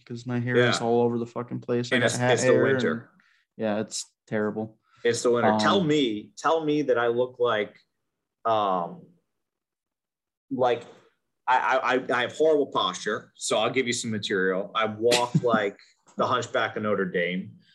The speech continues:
Speaker 2: Um, I'm trying to think. I look like a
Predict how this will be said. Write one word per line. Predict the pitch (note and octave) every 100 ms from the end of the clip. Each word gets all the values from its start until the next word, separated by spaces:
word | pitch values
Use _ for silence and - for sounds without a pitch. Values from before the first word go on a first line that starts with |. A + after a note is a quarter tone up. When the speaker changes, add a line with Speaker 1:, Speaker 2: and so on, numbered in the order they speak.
| _ _ _ _
Speaker 2:
Um, | B2 B2 A#2+ A#2 A2+ A2 G#2+ G#2
I'm | A2+
trying | A2+ B2 A#2
to |
think. | A#2 G#2+ - G#2+
I | A2 A#2 A2+ A2 A2 G#2+ G#2
look | B2 B2
like | B2+ A2 F#2 - _ _ _ A2+
a | A2+ A2 G#2 G2+ G2